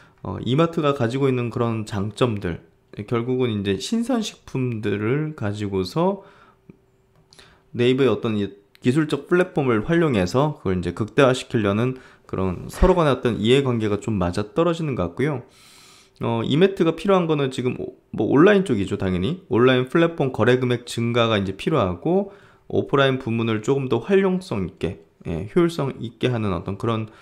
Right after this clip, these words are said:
어, 부분이 필요한데, 그게 이제 네이버와 같이 손을 잡으면서 뭐 해결할 수 있다, 이렇게 좀 판단한 게 아닌가 싶고요. 물류 그리고 이제 풀필먼트 회사와의 어떤 제휴를 통해,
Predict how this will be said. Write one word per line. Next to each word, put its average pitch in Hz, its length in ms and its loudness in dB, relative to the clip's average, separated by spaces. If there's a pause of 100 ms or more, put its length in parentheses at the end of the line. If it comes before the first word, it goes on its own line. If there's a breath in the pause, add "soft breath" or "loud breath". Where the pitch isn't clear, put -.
(280 loud breath)
어, - 260 -8
부분이 117 380 -2
필요한데, 104 720 0
그게 113 220 -6
이제 98 140 -4
네이버와 98 600 -2
같이 95 540 -6
손을 147 260 -2
잡으면서 110 640 -4 (480 loud breath)
뭐 85 360 -10 (340 soft breath)
해결할 123 260 2
수 98 140 -6
있다, 90 400 -4
이렇게 95 220 -4
좀 104 180 -6
판단한 143 420 -4
게 117 80 -4
아닌가 95 500 -2
싶고요. 107 460 -4 (1400 loud breath)
물류 151 360 4
그리고 123 200 2
이제 107 220 0
풀필먼트 123 1000 2
회사와의 147 460 2
어떤 101 280 -2
제휴를 110 400 -2
통해, 101 360 -4